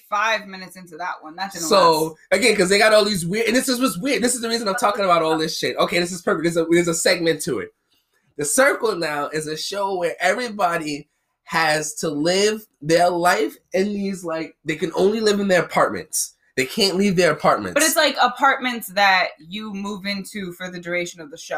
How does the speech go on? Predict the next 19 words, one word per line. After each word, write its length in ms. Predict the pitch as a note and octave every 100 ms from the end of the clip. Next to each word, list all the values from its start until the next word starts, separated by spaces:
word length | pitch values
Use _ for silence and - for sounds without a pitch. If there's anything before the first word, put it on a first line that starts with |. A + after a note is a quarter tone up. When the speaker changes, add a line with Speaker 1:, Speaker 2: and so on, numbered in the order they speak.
| B2
Speaker 1:
type 80 | E3+
Speaker 2:
Yeah. 280 | F3+ C#3 A#2
Speaker 1:
shit. 280 | E3+ - _
Speaker 2:
So 120 | -
you 120 | F3 D3
can't 240 | G3+ G3
leave 180 | G#3+ G3
the 120 | F3+
apartment. 520 | - F3+ E3 C#3+ B2+ C3+
And 180 | C3+ D3
what 120 | E3+
it 120 | F3
is, 140 | F3+
is 140 | D#3 D3+
everybody 560 | D3+ F3 F#3 F3+ F3 E3
lives 580 | D3+ B2+ D3 E3 F#3+ - _ _ _ -
a 120 | C3+
fake 460 | C3 - F3 F3 -
lifestyle 1000 | B2 B2 D3 D#3 - C3+ B2 A2+ G#2+